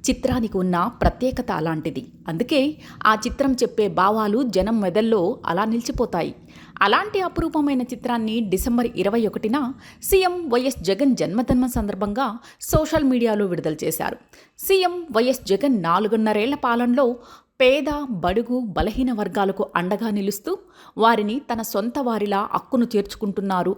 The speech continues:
అన్న థీమ్‌తో ఈ చిత్రాన్ని రూపొందించారు. అందులో ఓవైపు పచ్చని పంట పొలాలు, ప్రాజెక్టుల నిర్మాణంతో పాటు కార్పొరేట్ స్కూళ్లకు ధీటుగా తయారైన ప్రభుత్వ పాఠశాల, గ్రామ సచివాలయం, వైఎస్ఆర్ విలేజ్ హెల్త్ క్లినిక్,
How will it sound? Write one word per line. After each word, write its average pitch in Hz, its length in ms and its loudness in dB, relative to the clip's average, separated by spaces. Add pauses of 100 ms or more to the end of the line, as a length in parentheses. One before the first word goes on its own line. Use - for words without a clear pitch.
అన్న 180 180 0
థీమ్‌తో 196 600 0 (300)
ఈ 302 160 0
చిత్రాన్ని 226 360 -4
రూపొందించారు. 151 680 -4 (300)
అందులో 240 420 4 (300)
ఓవైపు 214 420 4
పచ్చని 302 420 -6
పంట 262 260 -6
పొలాలు, 233 480 -2 (360)
ప్రాజెక్టుల 240 540 2
నిర్మాణంతో 202 600 -4
పాటు 208 480 -2 (360)
కార్పొరేట్ 311 480 2
స్కూళ్లకు 226 480 -2
ధీటుగా 233 500 -6
తయారైన 190 460 0
ప్రభుత్వ 180 440 -6
పాఠశాల, 170 720 -4 (380)
గ్రామ 208 320 4
సచివాలయం, 180 760 -2 (360)
వైఎస్ఆర్ 277 500 2
విలేజ్ 202 480 0
హెల్త్ 165 240 -2
క్లినిక్, 180 420 -6